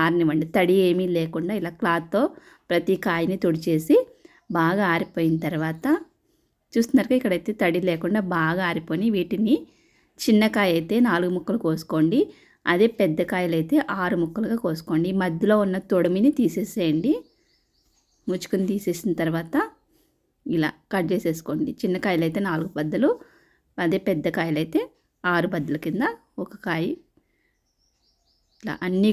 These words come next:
కూడా కట్ చేసేసుకోండి. ఐదు కేజీల టమాటాలని కూడా ఇదే మాదిరి ఈ వీడియోలో నేను ఎలాగైతే చూపిస్తున్నానో కొలతలు, అదే మాదిరిగా వేసుకోండి. పచ్చడి అయితే అస్సలు పాడవదు, చాలా బాగుంటుంది. ఇక్కడ నేను ఐదు కేజీల టమాటాలు కూడా కట్ చేసేసుకున్నాను.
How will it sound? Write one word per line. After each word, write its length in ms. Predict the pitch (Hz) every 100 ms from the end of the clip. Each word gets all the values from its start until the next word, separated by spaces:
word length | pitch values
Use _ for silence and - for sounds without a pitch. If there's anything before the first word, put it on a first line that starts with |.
| 190
కూడా 160 | 180 311 240
కట్ 140 | 196
చేసేసుకోండి. 480 | 160 156 156 156 165 165
ఐదు 140 | 175 226
కేజీల 280 | 185 160 175 -
టమాటాలని 560 | 160 165 160 160 156 156
కూడా 180 | 170 370 539 - _ _ _ -
ఇదే 280 | 170 160 202 202
మాదిరి 360 | 170 151 208 440 - _ _ _
ఈ 120 | 214 214 202
వీడియోలో 420 | 190 190 185 202 254
నేను 180 | 220 170
ఎలాగైతే 500 | 190 220 220 214 220
చూపిస్తున్నానో 560 | 202 165 185 - 170 185 190
కొలతలు, 380 | 175 170 196 254 -
అదే 220 | 165 190 214 233
మాదిరిగా 360 | 202 196 190 185
వేసుకోండి. 420 | 185 - 190 262 -
పచ్చడి 360 | 160 - 220 208
అయితే 140 | 190 170
అస్సలు 280 | 165 226 226
పాడవదు, 380 | 190 175 196 254 247 -
చాలా 280 | 156 185 196
బాగుంటుంది. 440 | 180 165 165 190 294 - - _ _
ఇక్కడ 220 | - 208 208
నేను 160 | 208 180 185
ఐదు 120 | 202
కేజీల 280 | 220 208 214 220
టమాటాలు 460 | 180 180 175 175 170
కూడా 140 | 214 254
కట్ 160 | 165 160
చేసేసుకున్నాను. 560 | 165 165 160 160 160